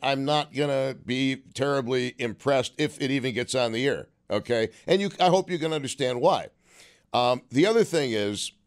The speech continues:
don't call in about photographs that have orbs in them, okay? I am not impressed by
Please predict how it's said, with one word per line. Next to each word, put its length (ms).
don't 360
call 360
in 380
about 460
photographs 920
that 200
have 520
orbs 960
in 260
them, 340
okay? 520
I 140
am 260
not 340
impressed 920
by 320